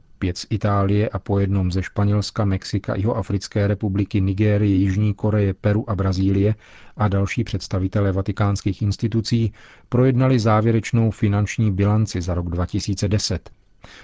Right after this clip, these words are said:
Vatikánský rozpočet se dělí na tři oddělené části. Pro Svatý stolec, governatorát městského státu Vatikán a svatopetrský haléř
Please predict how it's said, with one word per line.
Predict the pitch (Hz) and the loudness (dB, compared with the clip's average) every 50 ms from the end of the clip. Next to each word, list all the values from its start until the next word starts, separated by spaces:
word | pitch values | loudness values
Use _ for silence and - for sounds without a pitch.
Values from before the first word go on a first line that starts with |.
| - - | -10 -4
Vatikánský | - 113 110 - 113 - 123 123 127 120 - - 135 | -2 -2 0 0 0 0 2 2 2 0 0 0 2
rozpočet | 120 117 - - - 127 104 - 98 92 - | 2 0 0 -2 -4 -4 -2 -2 -4 -4 -4
se | - - 101 | -4 -4 -2
dělí | 92 98 101 98 101 | 0 0 0 2 2
na | 101 101 95 | 2 0 -2
tři | - - - 127 - | -2 -4 -4 -4 -4
oddělené | 120 101 90 92 95 92 92 92 92 92 | -4 -4 -4 -2 -2 -2 0 0 0 -2
části. | 90 - 107 98 98 92 - - - 98 78 - - _ - - - - - | -2 0 0 0 0 0 -2 -6 -8 -10 -10 -10 -14 _ -20 -20 -20 -14 -6
Pro | - 107 104 | -4 -4 -4
Svatý | - - 107 98 - - 90 | -2 -2 -2 -2 -2 -4 -8
stolec, | - - - 107 104 110 110 - - - - - - - - - - | -8 -4 0 2 2 2 0 0 -6 -14 -18 -20 -20 -20 -20 -16 -6
governatorát | - 101 107 101 104 101 101 104 101 - 110 107 107 107 107 - - | -2 0 2 2 2 2 2 0 0 0 2 2 2 2 2 2 2
městského | 107 98 - - - - 95 92 90 | 0 0 0 -2 -4 -4 -2 -2 -4
státu | - - - 92 92 - 95 87 | -4 -2 -2 -2 -2 -2 -2 -2
Vatikán | 95 95 - 113 98 - 113 110 110 110 107 - - - - - - _ | -2 -2 -2 -2 0 0 2 2 2 2 0 -2 -6 -14 -20 -20 -10 _
a | - 123 | -2 -2
svatopetrský | 117 - - 113 110 - 117 98 113 107 113 - - - - 110 | -2 -2 -2 -2 -2 0 -2 -2 -2 -2 -2 -4 -6 -4 -2 -2
haléř | 95 101 104 98 90 82 82 - - | 0 0 0 0 0 0 -2 -6 -10